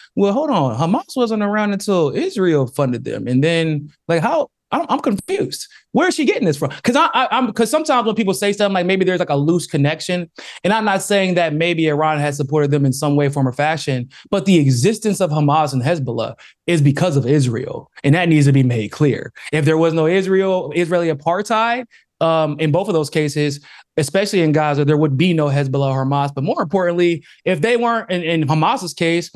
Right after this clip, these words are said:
if they weren't trying to fund an opposition that basically turned their back on Israel, they're like, "Yeah, screw you guys, we just wanted the money." And now you're dealing with them, there would be no Hamas. They're the ones who got rid of the P L O. They're the ones who got rid of the oppositions,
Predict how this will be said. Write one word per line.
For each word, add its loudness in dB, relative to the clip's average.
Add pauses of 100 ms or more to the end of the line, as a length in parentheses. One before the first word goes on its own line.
(180)
if 0
they 2
weren't 0
trying 0
to -4
fund 0
an 0
opposition -2 (140)
that 0
basically 0
turned -2
their 2
back -2
on 0
Israel, 0
they're 0
like, 0
"Yeah, 0
screw -2
you 4
guys, 0
we 4
just 0
wanted 0
the -4
money." -4 (300)
And -2
now 2
you're 2
dealing 2
with 0
them, -2 (160)
there 2
would 0
be 2
no 0
Hamas. -4 (180)
They're 2
the -2
ones 0
who -2
got 0
rid 2
of -2
the -2
P 2
L 0
O. -10 (180)
They're 2
the -4
ones 0
who 0
got 0
rid 0
of -2
the -2
oppositions, -4